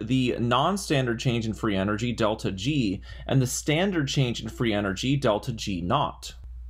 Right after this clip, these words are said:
Delta G naught is talking about the difference in free energy between reactants and products when reactants and products are in their standard states. And since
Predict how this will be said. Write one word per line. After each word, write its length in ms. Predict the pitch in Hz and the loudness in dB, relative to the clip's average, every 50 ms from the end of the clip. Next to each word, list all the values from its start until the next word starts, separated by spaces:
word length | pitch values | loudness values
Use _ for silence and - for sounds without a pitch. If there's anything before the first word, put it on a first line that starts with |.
| - - - | -14 -8 0
Delta 240 | - 160 151 - 190 | 2 4 4 4 2
G 220 | 160 143 147 127 | 0 2 2 2
naught 440 | 120 127 147 190 196 175 160 147 - | 4 4 4 4 4 4 4 4 2
is 120 | - 135 - | 0 -2 0
talking 360 | - 160 170 - - 165 151 | 2 2 2 2 0 -2 2
about 280 | 135 143 139 135 135 | 6 6 6 6 6
the 80 | 139 120 | 4 0
difference 640 | 113 110 139 180 185 - 165 147 131 127 135 - - | 0 2 2 0 2 2 2 2 2 2 0 -2 -2
in 180 | - 131 131 | 0 0 0
free 260 | 127 - - 139 117 120 | 0 0 0 2 2 4
energy 520 | 143 160 160 143 123 117 - 113 104 104 | 2 2 2 2 0 0 0 0 0 0
between 380 | 95 107 - - - 151 156 151 | 0 0 -2 0 0 0 2 4
reactants 580 | 139 139 131 123 127 131 - 143 127 120 - | 4 4 4 4 2 2 2 0 -2 -2 0
and 100 | 113 104 | -2 -2
products 580 | 95 - 143 147 131 101 101 95 - - - - | 0 2 4 4 4 4 2 0 -2 -4 -6 0
when 140 | 110 123 123 | 0 2 2
reactants 540 | 117 117 123 131 143 160 156 165 151 143 | 4 4 4 4 4 2 0 -2 -2 0
and 120 | 147 147 139 | 0 0 2
products 400 | 139 139 123 123 123 120 - - | 4 2 4 2 2 -2 -2 -4
are 100 | 123 - | -4 -2
in 220 | - 113 120 113 | 0 0 0 2
their 200 | 113 110 110 113 | 2 4 2 2
standard 580 | - - - - 113 104 98 92 107 - - - | 0 -2 -2 -2 -2 0 0 0 -2 -2 -4 -4
states. 640 | - - 160 156 117 80 - - - - - - - - - - - - - - | -4 -2 0 0 0 -2 -4 -6 -8 -8 -8 -10 -10 -12 -14 -14 -14 -14 -10 -4
And 140 | - 123 123 | -2 -2 -2
since 680 | - - - 196 208 180 147 143 139 143 - - - | -2 -2 0 0 0 2 2 0 0 -2 -4 -6 -8